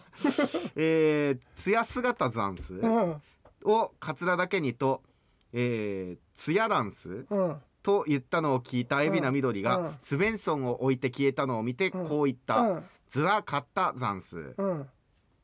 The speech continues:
Speaker 1: おしまい。
Speaker 2: <laughs> あのさ、
Speaker 1: はい。
Speaker 2: こうやって見ると、
Speaker 1: ええ。
Speaker 2: いつもよりも、
Speaker 1: はい。
Speaker 2: 別に文章長い感じしないんだけど、
Speaker 1: ええ。
Speaker 2: 今日はやけに長く感じたよ。
Speaker 1: 今日でも結構長いですよ。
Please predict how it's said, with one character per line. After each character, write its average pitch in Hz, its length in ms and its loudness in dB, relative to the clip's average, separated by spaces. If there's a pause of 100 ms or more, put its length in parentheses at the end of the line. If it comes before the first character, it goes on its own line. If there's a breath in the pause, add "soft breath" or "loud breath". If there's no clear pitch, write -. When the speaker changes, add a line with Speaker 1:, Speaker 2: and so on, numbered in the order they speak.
(380)
Speaker 1:
お - 20 -18
し - 120 -10
ま 87 180 -12
い。 78 100 -18
Speaker 2:
<laughs> - 1160 -18
あ 226 100 2
の 247 140 6
さ、 - 200 4
Speaker 1:
は 143 220 2
い。 - 20 -10 (340 loud breath)
Speaker 2:
こ - 100 -2
う - 20 6
や 640 80 10
っ - 60 -4
て 508 140 2
見 320 80 8
る 285 140 2
と、 214 180 6
Speaker 1:
え - 100 4
え。 - 20 4
Speaker 2:
い 107 60 0
つ 554 140 -2
も 453 140 6
よ 269 120 4
り 202 100 4
も、 208 120 4
Speaker 1:
は 185 180 4
い。 123 80 -4 (100)
Speaker 2:
別 370 180 6
に 294 80 2
文 427 160 4
章 453 140 4
長 311 240 4
い 285 60 2
感 339 160 4
じ 226 60 -2
し 254 140 -2
な 277 80 4
い 277 60 4
ん - 20 4
だ 220 80 2
け 151 80 2
ど、 143 80 4
Speaker 1:
え 123 60 6
え。 107 320 -4
Speaker 2:
今 403 120 8
日 370 40 8
は 170 400 0
や 427 120 0
け - 100 -2 (200)
に 440 40 4
長 294 220 4
く - 120 -8
感 202 180 2
じ 156 80 -4
た - 120 4
よ。 233 80 4
Speaker 1:
今 185 40 2
日 165 60 -4
で 180 60 0
も 151 100 0
結 214 160 -4
構 131 140 -2
長 123 360 0
い 110 60 0
で 92 100 -6
す - 140 -14
よ。 87 80 -12